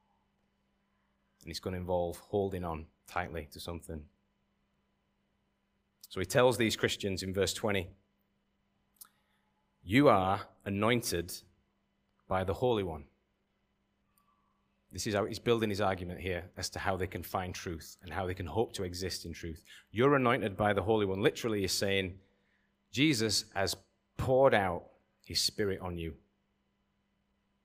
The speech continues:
He's literally poured it out onto you. And then, I guess you sort of, as you try and wrestle or deal with the, the pros-, you know, the character of the Holy Spirit, as you try and think about that,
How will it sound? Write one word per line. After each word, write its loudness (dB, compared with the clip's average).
He's -6
literally -2
poured 4
it 2
out 4
onto 0
you. 0
And 0
then, 2
I -6
guess -2
you -6
sort 4
of, -2
as -8
you -2
try 2
and 2
wrestle 2
or -4
deal 2
with -2
the, -2
the -4
pros-, 0
you -2
know, 0
the -2
character 0
of -4
the 0
Holy -4
Spirit, -6
as -8
you -8
try -2
and -4
think -6
about -4
that, -6